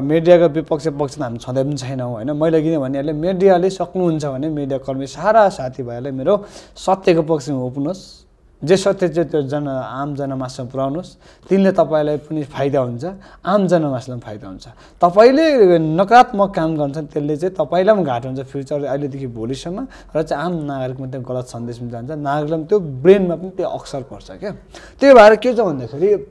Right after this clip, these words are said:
यति, सबैभन्दा solution खोज्नु पऱ्यो हो। अब यति सपनामाथि चाहिँ यौन दुन, अ, के भन्छ, शोषण भएको हो भने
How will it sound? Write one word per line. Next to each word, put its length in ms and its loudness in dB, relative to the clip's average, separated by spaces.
यति, 400 2
सबैभन्दा 380 6
solution 480 0
खोज्नु 300 -4
पऱ्यो 240 -4
हो। 240 0
अब 120 8
यति 200 4
सपनामाथि 800 0
चाहिँ 300 0
यौन 280 0
दुन, 320 -2
अ, 440 -4
के 120 -6
भन्छ, 260 -6
शोषण 420 -4
भएको 480 -4
हो 320 10
भने 240 8